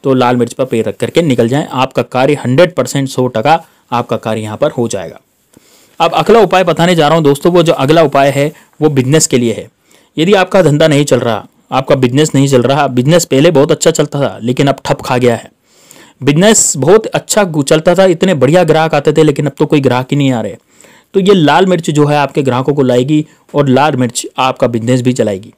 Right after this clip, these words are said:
दोस्तों, जो ये लाल मिर्च होती है ये बहुत तीखी होती है, इस कारण से यह इतनी ज़्यादा कारगर सिद्ध होती है। इन तरह के तांत्रिक उपायों में लाल मिर्च का बहुत ज़्यादा उपयोग किया जाता है।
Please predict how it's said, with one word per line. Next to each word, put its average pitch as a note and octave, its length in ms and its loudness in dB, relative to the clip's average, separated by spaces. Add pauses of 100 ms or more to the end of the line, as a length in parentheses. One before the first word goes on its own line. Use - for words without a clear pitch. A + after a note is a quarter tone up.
(560)
दोस्तों, F#3 260 2
जो F#3 120 4
ये F#3 60 6
लाल D#3+ 260 4
मिर्च E3 220 0
होती D3 240 2
है A#2 200 0 (300)
ये D#3 100 -2
बहुत E3+ 320 2
तीखी E3+ 240 0
होती C#3+ 300 0
है, B2 120 -2 (140)
इस D#3+ 140 -2
कारण D#3 280 0
से D#3+ 140 0 (280)
यह D#3+ 360 2
इतनी D3+ 220 -2
ज़्यादा C3+ 260 0
कारगर C3 340 0
सिद्ध A#2+ 220 -6
होती A#2 220 -2
है। G#2+ 120 -8 (540)
इन G3 200 0
तरह E3+ 200 2
के F3+ 120 2
तांत्रिक D#3+ 480 0
उपायों D3 260 2
में D3 100 2
लाल C3 260 4
मिर्च B2+ 180 -2
का B2 180 0
बहुत A#2+ 240 -2
ज़्यादा A#2 340 -2
उपयोग A#2+ 320 -2
किया A2 140 -2
जाता G2+ 240 -6
है। G2 140 -10